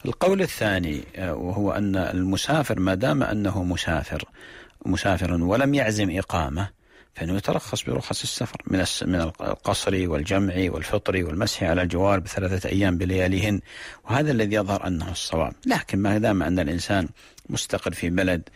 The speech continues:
وساكن وليس ثم سفر داخلي، والأفضل له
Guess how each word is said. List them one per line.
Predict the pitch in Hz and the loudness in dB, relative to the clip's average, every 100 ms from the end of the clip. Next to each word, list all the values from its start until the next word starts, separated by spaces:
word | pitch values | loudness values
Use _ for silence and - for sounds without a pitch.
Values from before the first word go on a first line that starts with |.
| - - - - - | -20 -20 -20 -14 -4
وساكن | 87 82 73 - - 98 90 - 82 69 - | -2 0 -2 -4 -2 0 0 0 -2 -2 -4
وليس | 90 87 82 - 101 98 98 | 0 2 2 2 0 0 -2
ثم | - 92 87 | 0 0 2
سفر | - 101 98 | 0 0 0
داخلي، | 90 95 95 - 90 87 - - - - - - | 0 2 2 2 0 0 -4 -12 -20 -20 -16 -4
والأفضل | - 104 98 87 175 - 113 76 | 0 2 2 0 -4 -2 0 0
له | - - | 0 -2